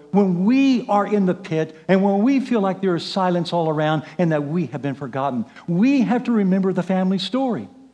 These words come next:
You see, Joseph grew up in a family that, though it was dysfunctional, they had a story. They had the story to tell to the world. His great-grandfather had received a promise from God and had passed it on to his grand-, to his son,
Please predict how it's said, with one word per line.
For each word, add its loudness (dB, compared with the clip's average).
You 4
see, 2
Joseph 0
grew 2
up 0
in 2
a 4
family 0
that, 2
though 2
it 2
was -2
dysfunctional, 0
they 4
had -2
a -4
story. 0
They 2
had 2
the 2
story 0
to 0
tell 2
to -2
the 2
world. -2
His 4
great-grandfather 2
had -2
received 0
a 4
promise 2
from 2
God 0
and 4
had 2
passed 0
it 2
on 2
to 0
his 2
grand-, 0
to 4
his 2
son, 2